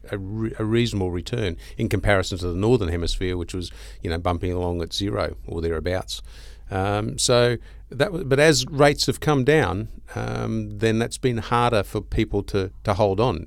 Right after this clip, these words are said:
if you're a retiree, as people in Britain and the, and, um,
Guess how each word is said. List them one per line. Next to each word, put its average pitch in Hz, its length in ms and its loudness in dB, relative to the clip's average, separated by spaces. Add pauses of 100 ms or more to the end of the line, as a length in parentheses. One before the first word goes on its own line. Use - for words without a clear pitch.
(140)
if - 120 -12
you're 98 240 0
a 98 80 0
retiree, 101 600 -2 (240)
as 85 300 -2 (240)
people 92 260 -4
in 85 100 -2
Britain 92 380 -4
and 82 160 -4
the, 90 100 -8 (400)
and, 85 320 -6
um, 87 380 -4